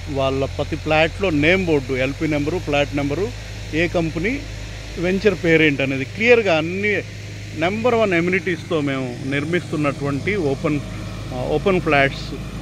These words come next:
పద్దెనిమిది ఎకరాల లేఅవుట్ అది. బందర్ రోడ్డు అదిగో మనకు ఆ గోడ అవతల నుంచి మనకు వెహికల్స్ అన్నీ వెళ్ళేది క్లియర్గా కనిపిస్తుంది. అన్ని నలభై అడుగుల తార్ రోడ్డు, మనకు వాటర్ ట్యాంకు, పార్కులు, వాకింగ్ ట్రాక్, ఆ, డ్రైనేజ్ సిస్టమ్, ప్లాంటేషను,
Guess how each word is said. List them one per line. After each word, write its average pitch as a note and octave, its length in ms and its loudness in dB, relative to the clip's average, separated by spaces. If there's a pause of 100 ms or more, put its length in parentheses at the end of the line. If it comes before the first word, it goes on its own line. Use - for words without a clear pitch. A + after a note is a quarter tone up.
(180)
పద్దెనిమిది D3+ 480 4
ఎకరాల C#3 380 2
లేఅవుట్ D3+ 440 6
అది. C#3+ 180 -2
బందర్ D3 320 -2
రోడ్డు D3+ 260 -2
అదిగో C3+ 380 -4
మనకు B2+ 400 -10 (360)
ఆ B2+ 160 -12
గోడ D3 200 0
అవతల D3+ 260 0
నుంచి C#3+ 240 -6
మనకు C3+ 260 -8
వెహికల్స్ E3 440 -6
అన్నీ D#3+ 200 -6
వెళ్ళేది D3 300 -4
క్లియర్గా C#3+ 400 -6
కనిపిస్తుంది. C3 680 -8 (920)
అన్ని D#3+ 260 4
నలభై C#3+ 380 4
అడుగుల B2+ 240 2
తార్ C3 320 2
రోడ్డు, D3 460 2
మనకు C3 300 -4
వాటర్ B2 440 -2
ట్యాంకు, D3 540 -4 (160)
పార్కులు, D3+ 720 -2
వాకింగ్ C3+ 360 0
ట్రాక్, D#3 500 -2 (600)
ఆ, C3 80 0
డ్రైనేజ్ C#3 480 4
సిస్టమ్, F3+ 560 -6
ప్లాంటేషను, D#3+ 800 2